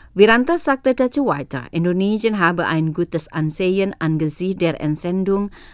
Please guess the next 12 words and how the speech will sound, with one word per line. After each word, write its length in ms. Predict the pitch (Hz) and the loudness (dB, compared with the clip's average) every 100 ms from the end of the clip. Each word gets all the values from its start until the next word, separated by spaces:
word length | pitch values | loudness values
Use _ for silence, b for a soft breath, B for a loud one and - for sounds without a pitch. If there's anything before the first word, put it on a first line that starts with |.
| B | B
der 220 | 170 180 | 2 2
Friedenstruppen. 960 | - 160 156 180 - 202 147 151 147 - - b b b | 0 -4 -2 -4 -4 -6 -4 -2 -4 -6 -18 b b b
Des 220 | 143 143 | -6 -4
Weiteren 400 | 156 160 165 175 | -2 -4 -2 -2
sagte 500 | 190 180 - - 190 | -2 -2 -4 -4 -4
die 200 | 175 170 | -2 -6
indonesische 640 | - 165 160 160 170 160 - | -4 -2 -2 -6 -8 -8 -2
Außenministerin 1040 | 175 175 160 156 151 151 - 196 214 226 - | -2 0 -2 -2 0 -2 -2 -2 0 -2 -4
Retno 320 | - 156 - 151 | -6 -6 -4 -6
L 140 | 143 | -6
P 160 | 143 147 | -6 -4
Marsudi, 580 | 151 151 220 220 240 | -4 -4 -4 -2 -2